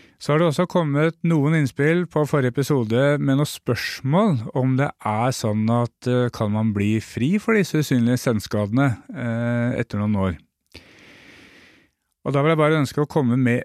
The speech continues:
en presisering at, eh, det kan vi ikke svare så bastant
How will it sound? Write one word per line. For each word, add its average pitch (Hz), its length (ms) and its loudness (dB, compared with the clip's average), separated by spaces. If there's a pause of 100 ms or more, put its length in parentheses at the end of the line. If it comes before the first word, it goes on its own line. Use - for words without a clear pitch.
en 131 160 2
presisering 135 1200 0
at, - 240 -8
eh, 131 240 0
det 127 760 -2
kan 90 360 -4
vi 104 100 0
ikke 131 160 -4
svare 104 480 0
så 101 240 -2
bastant 120 480 -2